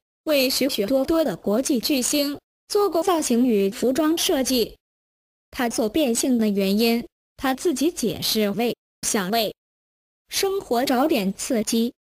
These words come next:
陈丽丽，这是一位人造美女，可是在变性之前，她只是一个来自四川的穷小伙子。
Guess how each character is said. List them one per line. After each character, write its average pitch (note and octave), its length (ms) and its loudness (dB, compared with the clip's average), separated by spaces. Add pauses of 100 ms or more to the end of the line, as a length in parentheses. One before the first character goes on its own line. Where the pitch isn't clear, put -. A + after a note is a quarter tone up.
(520)
陈 C#4 300 2
丽 F4+ 180 4
丽， A3+ 280 0 (280)
这 G4 160 2
是 F4 140 2
一 D#4 140 2
位 D4+ 180 2
人 A#3 240 0
造 E4+ 200 2
美 D4 220 2
女， C4 320 0 (300)
可 G3+ 180 -4
是 C4 220 -2
在 B3 300 0
变 B3+ 260 2
性 A#3+ 320 0
之 B3+ 140 0
前， F#3+ 360 -2 (300)
她 C4+ 160 -2
只 A3+ 180 0
是 G#3+ 140 0
一 A#3+ 180 2
个 B3+ 140 0
来 G#3+ 160 0
自 A3+ 380 0
四 E4 180 0
川 D#4 260 0
的 B3+ 220 2
穷 A#3 420 -4
小 B3 320 -2
伙 F#3+ 240 -4
子。 G3 300 -2